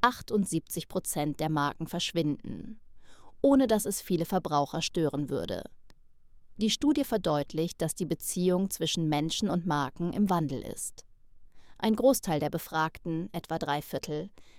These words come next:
empfindet, dass Technologie ihnen mehr Selbstwirksamkeit verleiht,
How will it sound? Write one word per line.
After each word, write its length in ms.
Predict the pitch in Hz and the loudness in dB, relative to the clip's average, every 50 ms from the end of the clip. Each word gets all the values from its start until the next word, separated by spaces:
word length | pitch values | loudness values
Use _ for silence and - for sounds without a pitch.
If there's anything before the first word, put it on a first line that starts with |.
| - - | -12 -4
empfindet, 680 | - 220 214 - - 269 269 269 269 269 - - - - - - - - | -2 -2 0 2 2 2 4 4 4 2 0 -4 -18 -18 -20 -20 -10 -4
dass 220 | - 214 208 - | -2 -2 -2 -2
Technologie 800 | - - 262 233 - 247 226 220 220 208 202 - 247 262 269 262 | -6 -6 -6 -2 0 2 4 4 4 4 4 0 0 0 0 0
ihnen 400 | - 220 214 214 214 214 214 214 | 0 0 2 2 2 4 4 4
mehr 200 | 214 214 214 220 | 4 4 2 2
Selbstwirksamkeit 920 | 196 220 220 226 214 - - - 147 135 - - 139 156 - 175 143 143 - | 2 4 2 2 2 0 -4 -2 -2 -2 -2 -4 -8 -8 -6 -6 -8 -8 -8
verleiht, 580 | - - 143 147 147 143 143 143 - - - | -8 -8 -6 -4 -4 -4 -6 -8 -10 -14 -20